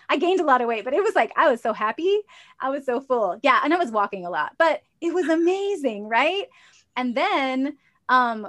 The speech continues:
when I had read Eat, Pray, Love, I'd been curious to see Ubud in Bali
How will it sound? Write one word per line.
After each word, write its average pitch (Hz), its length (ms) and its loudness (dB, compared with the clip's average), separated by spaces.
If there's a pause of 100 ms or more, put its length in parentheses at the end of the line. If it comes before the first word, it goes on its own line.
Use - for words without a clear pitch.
when 262 200 -4
I 262 140 2
had 285 220 -6
read 233 520 -4
Eat, 240 160 -14
Pray, 247 200 -8
Love, 247 440 0
I'd 240 160 0
been 254 180 -4
curious 294 580 -6
to 247 100 -16
see 233 500 -12
Ubud 240 440 -8
in 240 180 -6
Bali 262 540 -2